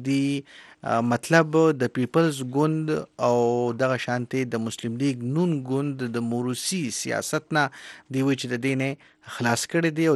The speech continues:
د دې لپاره به دوی نن ورځ د شکرانې د ورځ په حیث باندې نمانځي. زموږ همکار عدنان رشید په دې باندې یو تفصیلي ریپورت تیار کړی، ستاسو پام ورته راګرځوو.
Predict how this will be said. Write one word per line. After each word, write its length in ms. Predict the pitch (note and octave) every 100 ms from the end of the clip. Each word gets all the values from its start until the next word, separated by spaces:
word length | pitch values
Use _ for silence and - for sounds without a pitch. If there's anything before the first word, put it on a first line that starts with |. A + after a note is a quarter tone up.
| A#2
د 80 | A2+
دې 160 | D#3 C3
لپاره 280 | A#2 A2+ A2
به 120 | A2
دوی 240 | B2 C3+ C#3 C#3+ - A2+
نن 120 | C#3+ B2+
ورځ 320 | B2 D3+ D3+ B2+
د 80 | -
شکرانې 560 | B2 A#2+ A#2+ C#3+ C3+
د 80 | A2+
ورځ 180 | A2+ -
په 100 | G2
حیث 180 | A#2 - -
باندې 180 | G2+ G2+
نمانځي. 340 | G#2+ A2 A2 A2+ - - - -
زموږ 240 | E3+ D3+ D#3+
همکار 320 | E3 F#3 - D#3
عدنان 320 | D3+ D3+ D3
رشید 320 | - G3 B2+ B2
په 100 | B2
دې 80 | C#3
باندې 400 | B2+ C3 C#3+ E3 D3+
یو 60 | C3
تفصیلي 340 | A#2+ B2+ B2+ A2+
ریپورت 260 | C3+ C3+ D#3
تیار 160 | - E3+
کړی، 180 | F3+
ستاسو 240 | - F3 E3+
پام 180 | D#3+ G#2
ورته 160 | G2+ G2+
راګرځوو. 420 | G#2 G2+ G#2